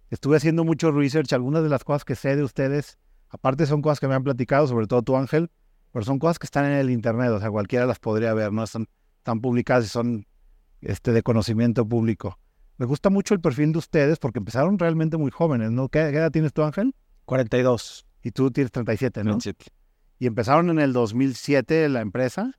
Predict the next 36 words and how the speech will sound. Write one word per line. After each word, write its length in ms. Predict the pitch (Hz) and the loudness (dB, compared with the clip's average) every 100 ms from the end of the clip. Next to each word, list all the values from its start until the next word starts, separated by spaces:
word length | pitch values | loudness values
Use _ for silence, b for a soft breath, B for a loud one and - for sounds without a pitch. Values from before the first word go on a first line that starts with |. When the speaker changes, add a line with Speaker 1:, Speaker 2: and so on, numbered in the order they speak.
| _ | _
Speaker 2:
Correcto. 480 | 117 107 107 _ _ - | -14 -12 -12 _ _ -12
Speaker 1:
O 100 | 101 | -4
sea, 1000 | 123 120 113 107 101 95 92 87 85 _ _ _ _ _ _ _ _ - | 0 2 2 0 -2 -4 -6 -8 -12 _ _ _ _ _ _ _ _ -14
estaban 380 | - 117 127 127 | -8 -2 -2 -2
súper 260 | 110 104 | -4 -6
chavitos, 460 | - 107 180 135 110 | -2 0 0 0 -4
hace... 500 | 117 139 139 127 - _ _ _ _ _ _ _ _ - | -2 0 0 -2 -6 _ _ _ _ _ _ _ _ -4
Cuando 220 | 123 117 | -2 0
tú 60 | |
tenías 360 | 117 143 143 131 | 0 2 2 0
que, 480 | - 131 120 113 110 - | 0 2 2 0 -4 -6
¿veintiséis? 840 | 117 113 101 113 110 107 165 254 135 | 0 0 0 -2 -2 0 2 2 2
Speaker 2:
Veinticinco, 600 | 123 - 120 156 165 175 | -2 -8 -4 -2 0 0
veintiséis, 440 | 131 123 131 123 | 0 -4 -6 -8
que 120 | - | -6
sí, 160 | 165 151 | -4 -2
creo 120 | 170 | 0
que 120 | 202 | 0
veinticinco 580 | 185 156 180 170 - 175 | 0 -2 -2 -2 -2 -4
para 200 | 143 123 | -2 -4
cumplir 220 | 120 127 | -4 -2
veintiséis. 480 | 143 135 - 110 101 | 0 -2 -6 -6 -4
Speaker 3:
Sí, 200 | 131 123 | -2 0
yo, 260 | 131 127 120 | 2 0 0
veinte, 240 | 123 143 | 0 2
veintiuno. 400 | 131 110 110 101 _ | 2 2 0 -2 _
Speaker 2:
Sí. 200 | - 110 104 - _ - | -10 -6 -6 -10 _ -6
Speaker 1:
Leí 380 | 131 139 156 | -2 0 2
en 140 | 175 180 | 2 2
internet, 560 | 165 151 135 147 151 - _ _ _ _ _ - | 2 2 2 2 0 -4 _ _ _ _ _ -2
sobre 260 | 127 113 | 0 2
todo 180 | 139 147 | 2 2
de 160 | 147 127 | 2 2
ti, 200 | 143 139 | 2 2
Ángel, 340 | 131 147 139 | 2 -2 -2
que, 240 | 135 113 | -2 -4